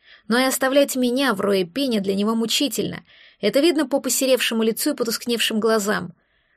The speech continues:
Хочется обнять Вильера, заверить, что со мной всё хорошо, но я лишь завожу руки за спину и улыбаюсь, провожая их по коридору.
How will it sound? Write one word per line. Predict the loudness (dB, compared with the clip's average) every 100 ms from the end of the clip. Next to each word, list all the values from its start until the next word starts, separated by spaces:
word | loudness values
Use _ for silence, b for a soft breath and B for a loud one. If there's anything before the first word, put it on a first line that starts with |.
| -6
Хочется | 0 2 2 2 0
обнять | 2 0 0
Вильера, | 0 2 2 2 2
заверить, | 2 2 2 0 -2
что | -6 -4 0
со | 0
мной | 2 0 -2
всё | 0 0
хорошо, | 0 2 2 2 2 0 -4 _ _ -2
но | 2
я | 4
лишь | 4 2 -2 -6
завожу | -2 0 2 2
руки | 2 0 0 0
за | 0 0
спину | -2 -2 0 0 b b b _
и | 4
улыбаюсь, | 4 4 4 2 0 -2 -8 _
провожая | -2 0 0 0 -2 -2
их | -2 -4
по | -6
коридору. | 0 2 2 2 -2 -4 -10